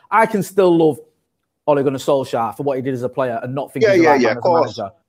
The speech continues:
Speaker 1: It's not like the two are mutually exclusive. Do you know what I mean?
Speaker 2: Yeah, of
Speaker 1: Because
Speaker 2: course, of
Speaker 1: we
Speaker 2: course.
Speaker 1: can separate them two, and we have to have high standards because we can't just allow ourselves to turn into a Tottenham or an Arsenal or someone like that who go, "Well, you know, we've had Champions League two, two, football two out of the last three years. That's okay."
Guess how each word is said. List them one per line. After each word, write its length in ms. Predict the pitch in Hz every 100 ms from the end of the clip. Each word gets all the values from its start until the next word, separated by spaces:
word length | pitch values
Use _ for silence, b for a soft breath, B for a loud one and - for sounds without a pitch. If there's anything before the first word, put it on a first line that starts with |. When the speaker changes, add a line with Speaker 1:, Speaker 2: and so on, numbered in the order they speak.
| -
Speaker 1:
It's 140 | 143
not 180 | 202 175
like 200 | 156 143
the 80 | 135
two 200 | - 147
are 60 |
mutually 320 | 135 131 131
exclusive. 500 | 117 - 147 127 110 101
Do 40 |
you 60 | 135
know 80 |
what 60 | 127
I 20 |
mean? 160 | 143 139
Speaker 2:
Yeah, 140 | 123
of 40 | 117
Speaker 1:
Because 140 | 131
Speaker 2:
course, 260 | 165 175 170
of 100 | 151
Speaker 1:
we 60 | 156
Speaker 2:
course. 260 | 165 170
Speaker 1:
can 120 | 170 170
separate 420 | 196 - 147 131
them 120 | 127
two, 200 | - 139
and 140 | 139 135 b -
we 120 | 208
have 180 | 220 220
to 100 | 165
have 120 | -
high 160 | 117
standards 400 | 110 - 107 104
because 260 | 104 123 147
we 80 | 151
can't 260 | 208 190
just 140 | 147 139
allow 180 | 135 120
ourselves 380 | 117 - 117 -
to 40 |
turn 280 | - 127 113
into 280 | 110 - 110
a 60 |
Tottenham 360 | 101 135 - 117
or 140 | 113
an 80 | 107
Arsenal 380 | 110 113 - 107
or 60 | 104
someone 260 | 120 113
like 140 | 113 110
that 160 | 110 107
who 60 |
go, 240 | 104 107 b b b
"Well, 340 | 160 196 196
you 80 | 185
know, 160 | 165 156
we've 140 | 156
had 140 | 220 233
Champions 340 | 196 170 165
League 160 | 165 -
two, 340 | 175 175 156
two, 180 | - 143
football 360 | 202 147 131
two 200 | 123 175
out 40 | 165
of 40 | 147
the 60 |
last 180 | 151 151
three 160 | 151 147
years. 260 | 147 110
That's 200 | 165 -
okay." 340 | 131 123 113